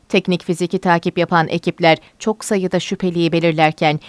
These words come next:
yirmi sekiz paravan şirket kurulduğu kamu kurum ve kuruluşlarını dolandırdığı belirlenen şahıslara yönelik operasyon yapıldı.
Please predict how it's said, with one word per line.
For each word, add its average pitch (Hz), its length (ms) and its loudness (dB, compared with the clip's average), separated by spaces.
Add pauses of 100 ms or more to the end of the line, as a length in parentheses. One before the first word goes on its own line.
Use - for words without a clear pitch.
(140)
yirmi 208 200 2
sekiz 202 360 -4
paravan 190 380 0
şirket 196 420 -4
kurulduğu 190 500 -2
kamu 214 240 0
kurum 220 280 0
ve 208 80 0
kuruluşlarını 196 680 -2
dolandırdığı 151 680 -2
belirlenen 180 480 2
şahıslara 170 500 -2
yönelik 143 460 -2 (220)
operasyon 170 600 -2
yapıldı. 147 440 0